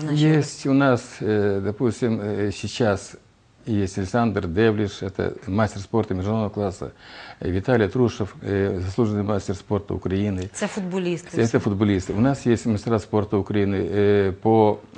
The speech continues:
Speaker 2: плаванию. Э, Истомина, которая щас стала чемпионкой Европы и трижды серебряным призером этого года. Ч-, э, Белецкий Вадим, город Каменец-Подольский, стал в четырнадцать лет мастером спорта и чемпионом Ук-,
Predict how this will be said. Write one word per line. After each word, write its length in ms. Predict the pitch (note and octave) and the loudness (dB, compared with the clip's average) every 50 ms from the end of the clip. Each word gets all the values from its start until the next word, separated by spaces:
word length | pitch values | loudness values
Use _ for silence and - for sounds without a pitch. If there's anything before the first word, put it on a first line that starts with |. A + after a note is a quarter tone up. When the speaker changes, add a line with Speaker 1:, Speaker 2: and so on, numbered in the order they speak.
| - - | -10 -2
Speaker 2:
плаванию. 560 | F#2 G2+ A2+ A#2+ A2+ G#2+ G#2 G2 F#2+ F#2 F#2+ - - - - - - - | 2 6 6 6 6 6 2 0 -2 -4 -8 -12 -16 -20 -20 -20 -14 -4
Э, 600 | - G#2 G#2 G2+ G2 G2 F#2 F#2+ F#2 F#2+ F#2+ F2+ - A2+ | 0 2 4 4 4 2 2 0 0 0 0 -2 -2 -2
Истомина, 600 | A2 - - - B2 A#2+ A2 A2+ A2 G#2+ G2 F#2 | -4 -2 0 2 4 4 4 4 2 2 0 0
которая 300 | - A2 G#2+ A2+ G#2+ G#2 | -2 -2 0 2 2 2
щас 200 | - - G#2 F#2+ | 2 0 -2 -2
стала 280 | - - A#2 G#2+ G#2+ G2 | 0 0 0 2 2 0
чемпионкой 540 | - - G2 G#2+ A2 A2 G2+ G2+ G#2 F#2+ G2+ | -2 -2 -2 0 0 0 0 0 0 0 2
Европы 580 | G#2 G2+ G#2 A2 A2+ G#2 G2+ - G2+ F#2+ F#2 - G#2+ | 2 2 2 2 2 2 2 0 0 -2 0 0 0
и 100 | G#2 F#2+ | 0 0
трижды 560 | - - A2 A#2+ A2+ G2+ G#2+ G#2+ G#2 F#2+ G2 | 0 2 2 2 2 2 2 0 0 0 -2
серебряным 440 | - - G#2 A2 G#2+ G#2 G#2 G2+ F#2 | -2 0 0 0 0 0 -2 -4 -4
призером 480 | - G2 F#2 G2 G#2+ G#2 G#2 A2 F#2 - - - - - - | -4 -4 -2 0 0 0 0 -2 -4 -6 -10 -18 -12 -2 2
этого 320 | A2 A2 G#2 A2+ G#2+ G#2 | 2 2 4 4 2 2
года. 320 | F#2+ G2 G2 F#2 F#2 G#2 - - - - - _ - | 2 2 0 -2 -4 -8 -12 -16 -20 -20 -20 _ -16
Ч-, 180 | - - C3 | -10 -4 0
э, 520 | A2+ A2 A2 G#2+ G#2+ G#2+ G#2 G#2 G2+ G2 F#2+ | 2 2 4 4 2 2 2 0 0 -2 -2
Белецкий 1000 | F2+ G2 - G2 F#2+ F#2+ B2+ B2+ C3 C#3 C#3 B2 - - - A2+ A2 G#2+ G#2 - - | -4 -6 -6 -2 2 2 4 6 6 6 6 6 4 2 4 4 6 6 4 2 0
Вадим, 460 | G#2+ G2 A2 G#2+ A2 A2 G#2+ G#2 F2+ | -2 0 0 2 2 2 2 2 0
город 280 | G#2 A2+ A2 G#2+ G#2 G#2+ | 0 0 0 0 0 0
Каменец-Подольский, 600 | - G#2+ G#2 G2+ A2 G#2+ A2 G#2+ G#2 G2 G#2 F#2+ | -2 -2 -2 -2 -2 0 2 2 2 0 -2 -4
стал 300 | - - A2+ G2+ F2+ D#2+ | -4 -2 -2 0 -2 -2
в 100 | G2 A2 | -6 -8
четырнадцать 420 | - - - A#2+ G#2+ G#2+ G#2 G#2 A2+ | -10 -4 0 2 2 2 0 0 0
лет 200 | A2+ G#2+ - - | 0 -2 0 -2
мастером 320 | G#2+ G#2+ G#2 - A2 G2+ | -2 -2 -2 -2 -4 -6
спорта 440 | F#2+ - - A#2 A2 - - F#2+ - - - - - - _ | -4 -2 -2 -2 -2 0 -2 -4 -4 -4 -12 -20 -20 -10 _
и 80 | - G2 | -4 -4
чемпионом 440 | - - A2 G2+ A2 A#2 A2 G#2+ G2 | -2 -2 -2 0 0 2 2 0 0
Ук-, 160 | F#2 - | -2 -4